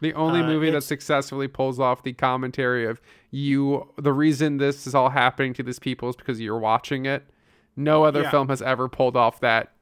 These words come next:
Speaker 1: that
Speaker 2: It's,
Speaker 1: note as
Speaker 2: it's,
Speaker 1: well as Funny Games.
Speaker 2: it's a genuinely disturbing movie in all the right ways. It's just,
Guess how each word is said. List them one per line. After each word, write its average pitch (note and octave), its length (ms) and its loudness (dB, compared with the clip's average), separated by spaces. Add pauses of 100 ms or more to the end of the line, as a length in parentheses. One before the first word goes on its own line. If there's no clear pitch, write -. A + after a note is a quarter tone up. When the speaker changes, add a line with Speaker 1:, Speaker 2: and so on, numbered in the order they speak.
(320)
Speaker 1:
that C3+ 220 -2
Speaker 2:
It's, C#3+ 80 0
Speaker 1:
note C3+ 260 2
as B2+ 140 0
Speaker 2:
it's, B2 60 -4
Speaker 1:
well B2+ 200 2
as B2 120 -4
Funny A2 260 -6
Games. - 240 -6
Speaker 2:
it's F3+ 160 -2
a B2+ 80 -14
genuinely F#3 1000 -4
disturbing D3 920 -6
movie C3 360 -8
in B2 100 -10
all B2 180 -6
the B2 80 -8
right A#2+ 260 -6
ways. A#2+ 680 -10
It's C#3+ 800 -14 (120)
just, - 760 -12